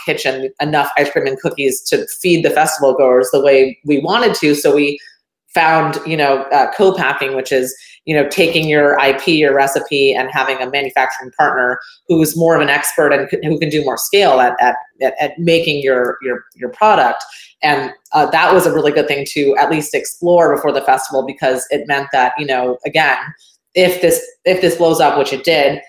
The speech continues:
there's a plan in place to be able to meet the demand with also manufacturing. So, um, there was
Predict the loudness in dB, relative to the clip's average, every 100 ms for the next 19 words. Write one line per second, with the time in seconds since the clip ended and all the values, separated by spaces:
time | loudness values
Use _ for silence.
0 | _ -2 0 0 0 0 0 0 0 0
1 | -2 0 0 0 -4 -6 -6 -4 -2 0
2 | 0 -2 -2 2 0 0 -6 -6 -2 -2
3 | -2 -6 -10 -12 _ _ _ -4 2 4
4 | 4 4 2 2 2 0 -6 -14 _ _
5 | 2 4 4